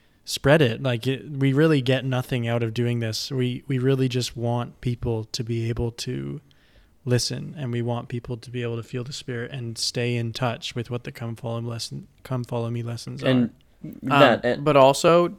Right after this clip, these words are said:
Speaker 3: just because you listen to this podcast doesn't mean that you're good enough.
Speaker 2: That's, yeah.
Speaker 3: You should be doing your readings
Speaker 1: Yes,
Speaker 3: as
Speaker 1: that
Speaker 3: well.
Speaker 2: Yeah,
Speaker 1: as
Speaker 2: that's
Speaker 1: well.
Speaker 2: what I was gonna say. Like, re-,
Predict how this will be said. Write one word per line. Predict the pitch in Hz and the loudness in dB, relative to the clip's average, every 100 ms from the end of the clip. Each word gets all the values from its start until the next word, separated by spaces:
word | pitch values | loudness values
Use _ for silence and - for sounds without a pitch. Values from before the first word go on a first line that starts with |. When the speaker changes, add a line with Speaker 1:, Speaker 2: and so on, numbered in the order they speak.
| _ | _
Speaker 3:
just | - 160 - | 4 4 4
because | 170 180 160 | 2 2 4
you | 139 | 4
listen | 131 139 147 | 4 2 -2
to | 139 | -2
this | 131 - | -4 -2
podcast | 135 127 - 143 143 - - 135 | 0 0 4 2 2 -2 -8 2
doesn't | 139 131 127 | 2 2 -2
mean | 127 123 | -2 -2
that | 123 107 | -2 -4
you're | 117 | -6
good | 113 110 104 | -4 -6 -6
enough. | 101 123 | -6 -2
Speaker 2:
That's, | 147 135 - - | -2 -2 -12 -10
yeah. | 101 90 - | -6 -6 2
Speaker 3:
You | 165 | 4
should | 196 165 | 6 4
be | 151 | 4
doing | 139 139 | 4 4
your | 135 127 | 4 6
readings | 127 127 127 123 | 6 6 4 2
Speaker 1:
Yes, | 120 | 2
Speaker 3:
as | 117 | 4
Speaker 1:
that | 117 | 6
Speaker 3:
well. | |
Speaker 2:
Yeah, | 131 | 6
Speaker 1:
as | 123 | 6
Speaker 2:
that's | 123 | 4
Speaker 1:
well. | 127 | 4
Speaker 2:
what | |
I | 123 | 2
was | 117 | 2
gonna | 110 107 | -4 -2
say. | 113 | 0
Like, | 113 | 0
re-, | 113 | 0